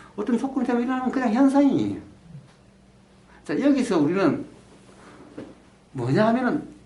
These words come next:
어떤 이 현상에, 현상이 사실한 착각이 없으면은 이런 것이 경험돼도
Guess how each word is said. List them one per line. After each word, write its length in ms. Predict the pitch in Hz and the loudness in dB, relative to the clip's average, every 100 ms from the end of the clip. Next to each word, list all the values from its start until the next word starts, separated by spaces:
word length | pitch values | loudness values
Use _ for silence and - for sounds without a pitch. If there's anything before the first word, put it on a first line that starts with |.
| - | -4
어떤 340 | 208 277 262 208 | 0 0 0 -2
이 220 | 240 262 | 0 0
현상에, 1900 | 254 220 220 208 196 196 185 180 170 160 151 143 139 131 123 123 185 262 285 - - - - - | -2 -4 -2 -2 0 2 4 4 2 4 4 6 6 4 2 0 0 0 -2 -6 -18 -20 -20 -20
현상이 920 | - 220 226 233 226 226 233 269 285 | -10 -4 -2 0 2 2 6 4 4
사실한 540 | - - 247 240 247 247 | -6 -6 -2 0 0 -2
착각이 360 | - 277 247 | -4 -6 0
없으면은 640 | 233 214 262 254 202 135 - - - | 0 0 2 4 4 2 -4 -16 -12
이런 200 | 165 175 | -2 2
것이 180 | 147 131 | 2 0
경험돼도 800 | - 214 254 247 262 277 294 311 | -4 -2 0 0 0 2 2 -2